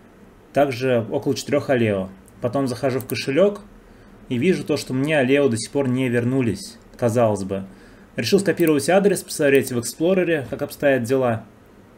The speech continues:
Вот, зашел на сайт Aleo один два три ио.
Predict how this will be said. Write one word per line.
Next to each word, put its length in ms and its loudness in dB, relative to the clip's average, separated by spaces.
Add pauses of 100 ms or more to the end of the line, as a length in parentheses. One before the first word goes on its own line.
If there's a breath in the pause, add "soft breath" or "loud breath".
(140)
Вот, 240 -2
зашел 260 -2
на 60 0
сайт 400 -2 (480)
Aleo 500 2
один 280 -2
два 140 0
три 180 0
ио. 420 -2